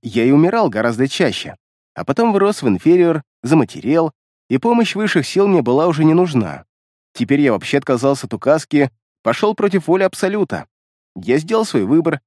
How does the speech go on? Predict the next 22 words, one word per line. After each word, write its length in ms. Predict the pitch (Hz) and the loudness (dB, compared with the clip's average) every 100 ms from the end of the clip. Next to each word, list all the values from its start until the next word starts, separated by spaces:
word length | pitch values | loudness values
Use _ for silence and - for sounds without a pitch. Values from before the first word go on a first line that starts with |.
| _ _ | _ _
в 40 | 120 | -2
результате 440 | 139 147 165 143 | 0 2 0 0
которого 380 | 113 196 202 190 | -2 0 0 0
оказался 440 | 151 147 175 139 | 0 -2 -2 -2
здесь, 460 | 98 101 180 120 - | -6 -2 0 -2 -6
в 80 | - | -4
Тенебре. 580 | 135 135 165 123 76 - _ _ _ _ - | 2 4 4 0 -8 -16 _ _ _ _ -10
И 80 | 113 | -6
вдруг 300 | - 143 - | -2 -2 -2
опять 300 | - 117 151 | -2 -2 0
объявляется 560 | 120 98 90 135 - | -2 -4 -2 -2 -2
Абсолют? 460 | - - 76 190 - _ _ _ _ _ - | -6 -6 -2 -2 -4 _ _ _ _ _ -2
То 120 | 151 | 0
есть 240 | 156 - | 0 0
весь 260 | 120 180 - | 0 2 2
мой 160 | 147 | 2
путь 180 | - 160 | 2 -2
в 100 | - | -4
Тенебру 540 | - 82 101 143 185 170 _ _ _ _ _ _ | -8 -4 -2 0 0 -2 _ _ _ _ _ _
также 280 | 107 131 143 | -4 -4 -4
был 240 | 92 127 151 | 0 0 2
предрешен? 680 | 151 110 92 - 131 208 | 0 -2 -6 -2 0 0